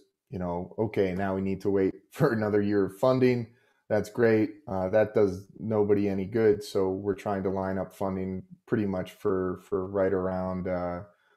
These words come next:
uh, beginning of twenty twenty-two, so we can keep the lights on and, and keep progressing, increasing our T R L levels, um, and all that good stuff. All right, so on to the demonstrations.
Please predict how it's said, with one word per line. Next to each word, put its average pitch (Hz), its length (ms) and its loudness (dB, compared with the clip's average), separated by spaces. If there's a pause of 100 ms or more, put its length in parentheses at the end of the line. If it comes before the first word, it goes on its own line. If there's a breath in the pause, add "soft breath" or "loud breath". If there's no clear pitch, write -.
(100)
uh, 90 360 -8
beginning 95 480 -4
of - 100 -16
twenty 92 360 -10
twenty-two, 90 800 -6
so - 140 -10
we 90 140 -6
can 92 180 -10
keep 90 260 -8
the 92 80 -6
lights 90 440 -4
on 87 220 -6
and, 85 220 -10
and 90 220 -10
keep 95 240 -8
progressing, 92 720 -4 (380 soft breath)
increasing 107 560 -2
our 92 120 -2
T 104 220 -2
R 95 180 4
L 92 240 0
levels, 90 580 -4 (400)
um, 87 640 -6
and 87 120 -8
all 87 280 -8
that 85 300 -12
good 101 200 -14
stuff. - 400 -18 (2750)
All 127 60 2
right, 131 240 8
so 120 160 0
on 127 220 2
to - 120 -6
the 120 120 2
demonstrations. 117 1040 2